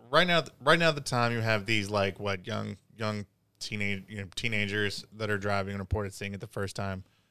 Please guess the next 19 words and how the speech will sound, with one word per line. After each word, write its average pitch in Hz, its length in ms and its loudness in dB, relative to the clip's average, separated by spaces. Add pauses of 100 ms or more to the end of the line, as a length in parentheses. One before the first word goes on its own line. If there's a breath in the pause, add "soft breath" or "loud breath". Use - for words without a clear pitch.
and 107 80 -2
now 107 180 4
it's 101 160 -2 (640)
being 104 220 -6
spread 104 460 0 (140)
that 104 160 -8
people 107 300 -2
are, 98 140 -4 (180)
have - 140 -10
sighted 95 340 -4
something 104 240 -4
like 104 160 -6
this. 113 300 -4 (540)
Have 139 60 2
you 208 60 6
ever 285 100 2
thought 120 340 4
that 113 160 2
maybe 107 720 0